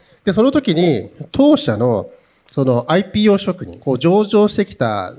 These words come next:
あの、会社を全部調べている渡辺というものがいてですね。で、その面談が終わった後、私のところに来て、スノーピークさんは、「目をつぶって買ってください」って言うんですね。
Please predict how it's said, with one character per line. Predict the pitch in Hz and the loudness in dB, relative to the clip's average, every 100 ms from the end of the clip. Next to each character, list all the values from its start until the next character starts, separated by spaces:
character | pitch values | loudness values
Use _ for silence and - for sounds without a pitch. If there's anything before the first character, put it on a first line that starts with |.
| 117 | -10
あ | 123 | -6
の、 | 117 113 110 107 98 - | -4 -4 -6 -6 -8 -8
会 | 120 117 | -8 -6
社 | - 113 | -4 -4
を | 107 110 - _ | -4 -6 -12 _
全 | - 202 214 | -2 0 0
部 | 120 90 _ _ _ _ | -6 -10 _ _ _ _
調 | - 147 143 | -10 -4 -4
べ | 123 | -4
て | - | -8
い | |
る | 104 | -8
渡 | 104 123 156 | -6 -2 0
辺 | 160 156 - | 0 0 -2
と | - | -6
い | 147 | -6
う | |
も | 127 | -4
の | 117 | -6
が | 92 87 - | -8 -14 -16
い | - | -14
て | - | -10
で | 98 | -10
す | - | -12
ね。 | - 92 _ _ _ _ _ _ - | -18 -18 _ _ _ _ _ _ -4
で、 | |
そ | 180 190 | 2 4
の | 190 180 160 165 | 4 2 -4 -4
面 | 170 185 180 | 0 2 2
談 | 175 | 0
が | 170 160 | 2 2
終 | 165 | 2
わ | 165 | -2
っ | |
た | 170 | -2
後、 | 160 160 107 98 | -2 -2 -6 -6
私 | 117 143 156 | -4 -2 0
の | 139 | 0
と | |
こ | 120 117 | 0 -2
ろ | |
に | 107 | -4
来 | - | -8
て、 | 107 101 - _ _ _ _ | -8 -8 -12 _ _ _ _
ス | - 170 | -4 2
ノ | 214 | 4
ー | 208 | 4
ピ | 220 185 | 2 -2
ー | |
ク | - | -2
さ | - | -8
ん | 98 | -4
は、 | 139 117 - _ _ _ | -2 -2 -6 _ _ _
「目 | 120 147 330 | -4 0 2
を | 339 | 2
つ | - | 0
ぶ | 131 | -2
っ | |
て | - - | -2 -4
買 | - 113 | -8 -10
っ | |
て | - | -10
く | - | -10
だ | 98 | -10
さ | - | -12
い」 | - | -16
っ | |
て | _ - - | _ -20 -20
言 | |
う | - | -20
ん | |
で | - | -10
す | |
ね。 | 196 | -6